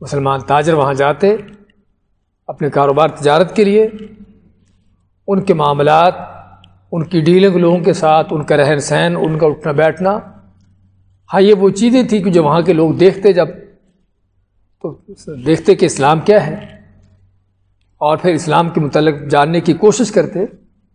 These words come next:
اور حتیٰ کہ بتا، جیسا بتایا ہے کہ سارا علاقہ صرف ان لوگوں کے اخلاق و کردار سے، ان کے کلچر سے جو ہے، ان کو دیکھ کر مسلمان ہوتا ہے۔ کوئی علاقہ جو ہے، وہ جنگ و جہاد سے فتح نہیں ہوا کہ وہاں پر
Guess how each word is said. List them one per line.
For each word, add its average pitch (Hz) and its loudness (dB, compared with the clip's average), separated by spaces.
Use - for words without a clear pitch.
اور 180 0
حتیٰ 175 -2
کہ 202 4
بتا، 147 -4
جیسا 143 -4
بتایا 170 0
ہے 202 0
کہ 202 0
سارا 208 2
علاقہ 180 4
صرف 240 -2
ان 202 4
لوگوں 185 2
کے 208 0
اخلاق 170 0
و 170 0
کردار 151 2
سے، 180 -2
ان 165 -6
کے 170 -2
کلچر 202 2
سے 202 -2
جو 165 0
ہے، 185 4
ان 196 0
کو 165 -4
دیکھ 170 -2
کر 190 0
مسلمان 147 -4
ہوتا 120 -10
ہے۔ - -20
کوئی 185 4
علاقہ 165 2
جو 156 0
ہے، 165 2
وہ 175 0
جنگ 156 -2
و 170 2
جہاد 139 2
سے 170 -2
فتح 160 2
نہیں 196 2
ہوا 156 2
کہ - -2
وہاں 143 0
پر 147 -4